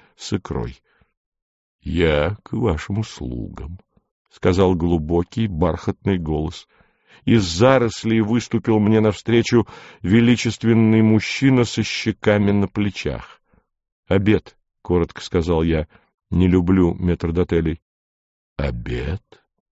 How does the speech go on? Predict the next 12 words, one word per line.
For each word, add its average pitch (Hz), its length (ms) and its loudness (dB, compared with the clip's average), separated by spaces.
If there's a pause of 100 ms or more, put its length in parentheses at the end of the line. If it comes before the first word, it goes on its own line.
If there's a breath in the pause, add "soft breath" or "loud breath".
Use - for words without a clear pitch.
(140)
повторил 95 480 2
он 90 140 2
значительно. 90 720 0 (640)
«Обед 80 640 -4 (220)
в 76 240 -4
обществе, 110 1000 -6 (120)
отдельный 82 720 -2
столик». - 760 -12 (680)
Отдельный 113 500 2
столик, 90 400 -2
а, 110 60 -2
впрочем, 127 600 -4